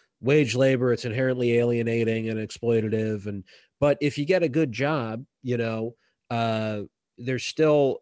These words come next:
s-, a sense of sort of, um, you know, we, w-, Jake and I are in a, a Capital reading group, and we just read one of my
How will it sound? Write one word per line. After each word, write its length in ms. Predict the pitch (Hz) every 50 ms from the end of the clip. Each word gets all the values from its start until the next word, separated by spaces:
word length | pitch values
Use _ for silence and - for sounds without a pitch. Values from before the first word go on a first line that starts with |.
| _ -
s-, 220 | - - - - -
a 60 | 123
sense 400 | - - - 131 127 117 - -
of 160 | 123 110 -
sort 300 | - - 131 120 113 113
of, 240 | 117 110 104 98 -
um, 400 | 110 110 107 107 101 101 101 101 - _ _ _ - - _ _ _ _ _ _ _ _
you 80 | - 127
know, 80 | 123
we, 100 | 123 143
w-, 220 | 139 107 139 - - _ - - - -
Jake 240 | 135 123 143 135 131
and 80 | 131
I 80 | 131 123
are 140 | 120 117 117
in 80 | 117 113
a, 200 | 110 110 107 - -
a 200 | 117 113 110 104
Capital 340 | - 131 127 123 - 123 110
reading 220 | 107 110 104 104
group, 240 | 101 101 104 98 -
and 60 | 104
we 60 | 104
just 220 | 101 104 104 - -
read 220 | 113 113 107 98
one 120 | 101 107 104
of 80 | 104
my 200 | 104 101 98 95